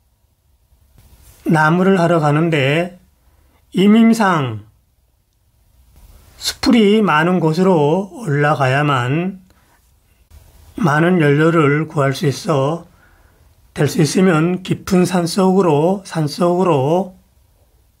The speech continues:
들어가야 했습니다. 공곡창정 곡곡구.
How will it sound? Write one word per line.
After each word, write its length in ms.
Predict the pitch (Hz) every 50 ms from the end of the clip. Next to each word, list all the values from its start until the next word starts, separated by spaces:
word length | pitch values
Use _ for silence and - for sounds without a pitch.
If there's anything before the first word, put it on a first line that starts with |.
| _ _ _ _ _ _ _ _ - - - - - _ _ -
들어가야 480 | - 135 139 139 139 139 139 139 147 151
했습니다. 800 | 151 143 135 123 - - - 123 117 117 113 113 107 - - - _ _ _ _ - - - - _ _ _ _
공곡창정 1500 | - - 160 175 190 190 202 185 214 220 214 220 - - - - 180 175 175 180 180 165 190 185 180 175 156 139 123 117 110
곡곡구. 1600 | - - 170 165 - - _ _ - - 196 190 190 - _ - - 185 170 165 160 151 139 131 120 113 107 101 101 95 95